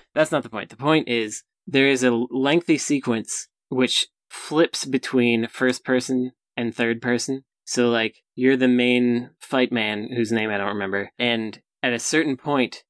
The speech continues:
like, the camera is in his chest, and you, all his punches and kicks are happening, and he's running around, and you're, like, you're, you're him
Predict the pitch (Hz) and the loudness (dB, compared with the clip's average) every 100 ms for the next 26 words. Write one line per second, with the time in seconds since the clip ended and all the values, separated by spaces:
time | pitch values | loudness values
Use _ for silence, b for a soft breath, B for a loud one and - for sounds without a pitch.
0 | _ 120 117 - 117 - 131 135 131 117 | _ -4 -4 -4 -8 -6 -4 -2 0 -2
1 | 113 - 131 127 117 - - 120 - - | -4 -6 -4 -2 -4 -6 -4 -4 -4 -12
2 | _ 127 117 113 123 120 123 123 - 131 | _ -6 -4 -4 -2 0 0 -2 -4 -4
3 | 120 120 110 104 - 120 - - - 117 | -2 -4 -6 -10 -6 -6 -6 -10 -10 -10
4 | 110 113 110 101 98 107 107 120 117 107 | -4 -4 -6 -14 -14 -16 -6 -2 -2 -2
5 | 110 104 98 104 107 107 101 - _ 120 | -4 -4 -4 -4 -4 -4 -6 -8 _ -2
6 | 120 113 120 120 117 - 135 113 90 | 0 0 0 0 0 2 0 0 -4